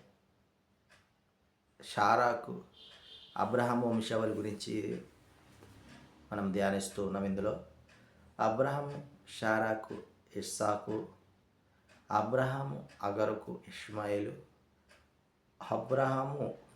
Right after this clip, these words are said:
కెదూరాకు జిమ్రాను, యొక్షాను, మెదాను, మిద్యాను, ఇష్బాకు,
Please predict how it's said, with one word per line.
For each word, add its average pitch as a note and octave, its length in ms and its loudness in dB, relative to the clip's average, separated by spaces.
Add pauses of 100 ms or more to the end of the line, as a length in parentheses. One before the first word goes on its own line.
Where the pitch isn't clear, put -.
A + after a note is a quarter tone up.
కెదూరాకు A#2 880 0 (480)
జిమ్రాను, G#2 920 0
యొక్షాను, G#2+ 720 -2
మెదాను, G#2 640 -2
మిద్యాను, G#2+ 760 -6 (720)
ఇష్బాకు, A2+ 760 -2